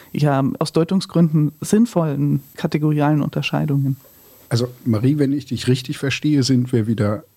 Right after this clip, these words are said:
Speaker 2: in gewisser Weise an unserem Ausgangspunkt. Literatur beschäftigt sich mit diesen Aufstiegsgeschichten an den Grenzen,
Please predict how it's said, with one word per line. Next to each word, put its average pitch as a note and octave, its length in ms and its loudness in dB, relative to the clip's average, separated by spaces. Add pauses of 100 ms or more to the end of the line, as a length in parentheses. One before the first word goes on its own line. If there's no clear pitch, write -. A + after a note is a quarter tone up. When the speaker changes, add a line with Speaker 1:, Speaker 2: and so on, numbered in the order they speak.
(220)
Speaker 2:
in B2 100 4
gewisser A2+ 340 2
Weise B2 300 -2
an B2 140 0
unserem A#2+ 340 0
Ausgangspunkt. G2 1040 -6
Literatur A2+ 540 0
beschäftigt B2 460 -2
sich B2 160 -4
mit A2+ 120 0
diesen G#2+ 200 0
Aufstiegsgeschichten F#2+ 1040 -4
an G#2 140 -4
den G#2 160 0
Grenzen, G#2+ 480 0